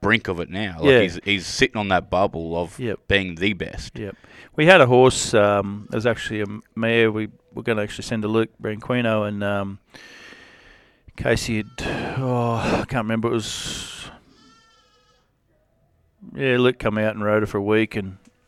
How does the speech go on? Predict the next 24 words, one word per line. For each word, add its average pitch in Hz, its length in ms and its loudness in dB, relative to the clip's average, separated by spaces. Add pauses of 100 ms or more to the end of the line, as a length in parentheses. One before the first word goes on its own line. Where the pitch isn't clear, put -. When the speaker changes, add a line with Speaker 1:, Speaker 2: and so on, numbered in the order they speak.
(280)
Speaker 2:
it - 40 -20
must 139 180 -2
have - 40 -10
been 113 160 0
before 101 280 -2
Casey, 101 420 -2 (200)
uh, 82 320 -6
the 87 60 -16
first 113 260 2
time 107 200 0
Casey 104 280 -4
went 104 120 -6
over, 104 180 0
but 110 200 -2 (460)
he 131 100 2
really 123 240 8
clicked - 280 0
with 110 120 0
her, 117 300 10
and 110 120 4
then 107 340 -2
I 120 160 -2
ended 113 160 2
up - 120 -6